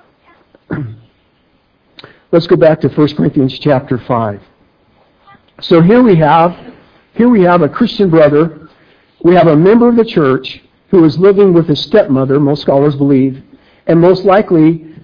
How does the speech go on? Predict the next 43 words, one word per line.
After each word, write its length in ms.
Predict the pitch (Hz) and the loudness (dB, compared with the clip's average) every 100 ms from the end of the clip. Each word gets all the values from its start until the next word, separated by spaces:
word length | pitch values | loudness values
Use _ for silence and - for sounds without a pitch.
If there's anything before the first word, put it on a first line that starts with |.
| - | -14
some 300 | - 196 190 | -4 0 2
way, 420 | 156 151 156 156 - _ - | 2 0 -2 -6 -16 _ -12
uh, 380 | 151 131 127 143 170 _ _ - | -6 -4 -4 -6 -10 _ _ -8
it, 220 | 147 - | -8 -6
it, 200 | 156 - | -6 -6
it, 180 | 156 - | -10 -4
obviously 560 | 156 185 165 143 151 | -2 0 0 -2 -2
it's 140 | 143 139 | -4 -2
wrong. 580 | 131 151 170 165 - - | 0 2 0 -2 -10 -4
And 140 | 170 | 0
the 60 | 175 | 0
Corinthian 380 | 175 302 277 254 | 2 0 2 0
church 480 | - 175 160 - - _ _ _ - | 2 2 0 -4 -20 _ _ _ -6
is 200 | 240 190 | -2 0
not 140 | 214 226 | 2 2
only 80 | 220 | 2
condoning 580 | 185 170 190 269 226 147 | 2 2 2 4 4 2
it, 240 | 147 147 | -2 -2
but 160 | 185 185 | -2 0
they're 140 | 175 | 0
really 500 | 185 262 262 196 - | 2 0 0 -2 -8
happy 500 | - 233 247 247 220 | -6 0 0 0 -2
about 460 | 175 170 151 135 127 | 0 -2 -2 -2 -2
it. 280 | 120 - - _ _ - | -6 -12 -20 _ _ -2
And 200 | 190 185 | 0 0
Paul, 300 | 247 262 240 | 2 4 4
in 80 | 214 | 2
essence, 320 | 220 208 - | 2 -2 0
says 320 | 190 180 170 - - _ | 2 4 2 -4 -20 _
that 220 | 190 185 | 0 2
they 300 | 208 254 269 | 2 2 2
should 300 | 233 - 202 | 0 -2 -2
be 440 | 156 185 185 175 - 190 | 0 0 0 -2 -10 -4
grieved 380 | 180 320 302 247 | 0 2 2 2
about 320 | 185 160 143 | 2 2 0
it. 120 | 110 - - _ _ - | -4 -12 -20 _ _ -4
It 100 | 220 | -4
says, 340 | - 226 190 - - | 0 2 0 -4 -6
"The 120 | 190 | 0
man 640 | 185 196 247 269 262 254 - | 0 2 4 4 4 2 -2
is 180 | 220 175 | -4 -2
destroying 520 | 202 - 233 240 247 | -2 -2 0 2 2
himself 500 | 220 175 180 160 | 0 0 2 2